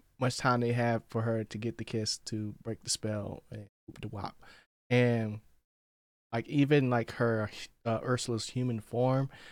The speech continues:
it kinda just comes out of nowhere, and it's just like, "Oh, obviously, okay, I get that. She has the necklace.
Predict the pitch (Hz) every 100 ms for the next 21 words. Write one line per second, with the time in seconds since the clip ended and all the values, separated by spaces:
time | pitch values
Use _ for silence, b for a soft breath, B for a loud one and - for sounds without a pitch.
0 | B _ _ 127 - 160 165 131 117 -
1 | 139 131 123 110 113 127 139 151 170 180
2 | - - - 120 120 110 117 - 117 107
3 | 104 101 - - - _ _ _ - 110
4 | 107 117 110 107 107 - 107 104 107 -
5 | - - 117 110 104 104 107 101 - 104